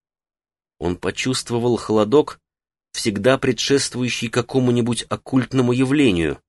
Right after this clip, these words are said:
Мурашки побежали по коже, волосы на затылке зашевелились. Очертания луны менялись у него на глазах. Вначале он счёл это иллюзией, игрой света и тени, но в следующую минуту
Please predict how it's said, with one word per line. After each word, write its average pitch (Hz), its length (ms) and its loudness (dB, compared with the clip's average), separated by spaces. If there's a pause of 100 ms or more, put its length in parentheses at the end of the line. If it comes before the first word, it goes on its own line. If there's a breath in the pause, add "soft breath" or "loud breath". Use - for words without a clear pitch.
(1040)
Мурашки 90 560 -2
побежали 95 460 -2
по 95 160 -2
коже, 107 440 0 (760)
волосы 113 720 0
на 117 100 4
затылке 113 560 -2
зашевелились. 107 1000 -2 (1200)
Очертания 104 760 0
луны 104 300 2
менялись 110 500 0
у 107 120 -6
него 104 260 0
на 104 100 0
глазах. 95 540 -4 (1120)
Вначале 104 460 2
он 151 80 4
счёл 151 340 2
это 135 220 -2
иллюзией, 139 720 0 (400)
игрой 104 300 4
света 131 360 2
и 127 100 0
тени, 156 280 4
но 117 200 8
в - 120 -6
следующую 127 640 2
минуту 120 640 4